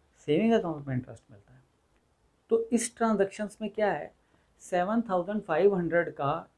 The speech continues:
check draw किया था सेविंग account से, यानी कि उसके personal account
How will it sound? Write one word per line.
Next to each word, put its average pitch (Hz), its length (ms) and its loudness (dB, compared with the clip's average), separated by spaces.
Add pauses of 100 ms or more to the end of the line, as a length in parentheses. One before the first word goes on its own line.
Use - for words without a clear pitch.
check 196 260 0
draw 185 280 0
किया 156 320 -4
था 180 280 -8 (400)
सेविंग 202 340 8
account 123 320 0
से, 147 100 -10
यानी 165 160 -4
कि 202 80 -4
उसके 202 220 -4
personal 208 500 -2
account 185 380 -4